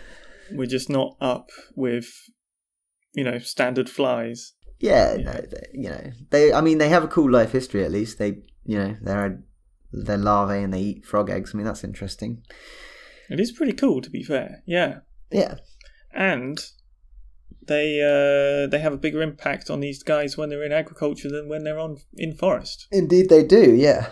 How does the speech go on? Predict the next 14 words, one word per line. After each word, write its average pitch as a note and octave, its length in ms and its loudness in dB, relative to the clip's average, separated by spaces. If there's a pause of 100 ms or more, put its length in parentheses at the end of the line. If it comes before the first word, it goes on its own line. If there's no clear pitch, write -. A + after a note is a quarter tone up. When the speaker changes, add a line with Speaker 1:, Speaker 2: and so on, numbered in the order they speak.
(120)
Speaker 1:
Yeah. D3 360 -2 (600)
Speaker 2:
Um, A#2 520 0 (580)
survival C3+ 560 8
of B2 60 6
Speaker 1:
So - 80 -4
Speaker 2:
the A#2+ 120 6
embryos A2+ 400 4
to A#2+ 100 -6
hatching A2 560 -4
when A2 140 0
accessible A#2 520 -4
to - 100 -6
flies C3 680 2
was G#2 720 0